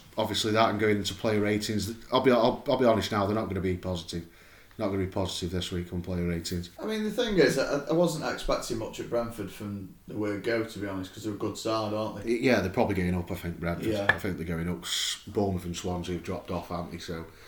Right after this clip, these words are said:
Speaker 2: Yeah. I, th-, I think, I think from what, from what I've read off most fans, I think most people are trying to just draw a line under this season.
Speaker 1: Yeah, no, I think I've had enough now.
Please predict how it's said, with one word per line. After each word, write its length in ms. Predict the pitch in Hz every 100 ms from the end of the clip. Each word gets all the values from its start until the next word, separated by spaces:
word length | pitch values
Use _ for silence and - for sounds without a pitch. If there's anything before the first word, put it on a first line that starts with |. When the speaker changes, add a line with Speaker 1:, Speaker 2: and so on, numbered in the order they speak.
| -
Speaker 2:
Yeah. 300 | 107 98 95 - - - -
I, 60 | -
th-, 120 | -
I 40 | 156
think, 260 | 214 180 139
I 20 | -
think 260 | 147 120 - - - - - - -
from 200 | - 127
what, 300 | 127 120 - -
from 180 | - 120
what 200 | 120 101
I've 40 |
read 180 | 107 107
off 220 | 107 104
most 260 | 113 107 104
fans, 360 | 107 104 104 -
I 20 |
think 240 | 131 123
most 240 | 117 107 -
people 260 | 104 104 104
are 120 | 104
trying 340 | - 107 104 95
to 60 |
just 120 | 92
draw 220 | - 104 101
a 40 |
line 280 | 101 104 107
under 180 | 101 98
this 220 | 95 -
season. 380 | 101 101 104 -
Speaker 1:
Yeah, 200 | 139 131
no, 180 | 127 120
I 20 |
think 260 | 139 113
I've 120 | 113 104
had 160 | 98
enough 240 | 98 101
now. 80 | 107